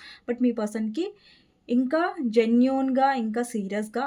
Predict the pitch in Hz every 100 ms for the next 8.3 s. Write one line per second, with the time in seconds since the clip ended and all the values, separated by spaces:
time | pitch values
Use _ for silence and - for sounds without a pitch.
0 | - 196 202 - 240 226 196 226 233 226
1 | 202 190 185 220 233 214 185 185 190 220
2 | 175 202 175 - 214 208 247 190 175 180
3 | - - _ _ - 247 247 240 208 220
4 | 262 269 285 269 240 240 240 277 240 226
5 | 220 214 190 185 220 254 277 277 269 294
6 | 339 - 247 226 226 208 196 202 214 214
7 | 208 339 285 277 220 - 196 170 190 -
8 | 226 277 359